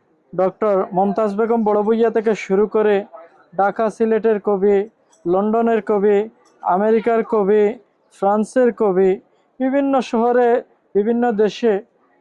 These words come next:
বিশ্ব বাঙালির মধ্যে যারা কবি রয়েছেন তাদের কবিতাগুলো এই কাব্যগ্রন্থে আমরা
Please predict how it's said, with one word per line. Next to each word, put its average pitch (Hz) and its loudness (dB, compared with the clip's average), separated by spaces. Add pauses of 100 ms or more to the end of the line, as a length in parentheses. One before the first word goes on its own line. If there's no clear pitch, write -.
বিশ্ব 185 -2
বাঙালির 220 0
মধ্যে 208 -2
যারা 190 0 (400)
কবি 220 0
রয়েছেন 214 0 (380)
তাদের 220 0
কবিতাগুলো 226 0 (300)
এই 196 2
কাব্যগ্রন্থে 202 -2
আমরা 196 -2